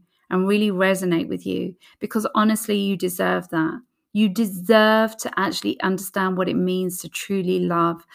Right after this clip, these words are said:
and understand and have compassion towards yourself, because you are an empath. It's not your fault.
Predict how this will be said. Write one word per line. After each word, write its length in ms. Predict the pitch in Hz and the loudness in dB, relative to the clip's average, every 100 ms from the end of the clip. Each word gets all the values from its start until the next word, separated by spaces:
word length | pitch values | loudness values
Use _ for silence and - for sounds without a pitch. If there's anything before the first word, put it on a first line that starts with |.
| - - - | -20 -16 -2
and 160 | 190 | 2
understand 880 | - 196 190 - 202 185 180 180 175 - | 4 2 0 -2 2 4 4 4 0 -6
and 140 | 175 | -6
have 240 | 175 180 - | -4 -6 -4
compassion 600 | 185 175 170 - 190 175 | -6 -4 -4 -4 -4 -4
towards 380 | 175 170 165 | -4 -6 -4
yourself, 640 | 185 - - - - - _ _ _ _ _ _ _ | -8 -8 -4 -2 -2 -6 _ _ _ _ _ _ _
because 320 | 214 233 226 | 0 2 6
you 300 | 247 302 330 | 8 10 10
are 180 | 277 233 | 8 6
an 300 | 202 220 220 | 4 2 0
empath. 340 | - 165 - | 0 -4 -4
It's 180 | 185 - | -4 0
not 180 | 254 226 | 0 2
your 320 | 208 226 220 | 0 0 -2
fault. 420 | - 233 - - | -2 -2 -2 -8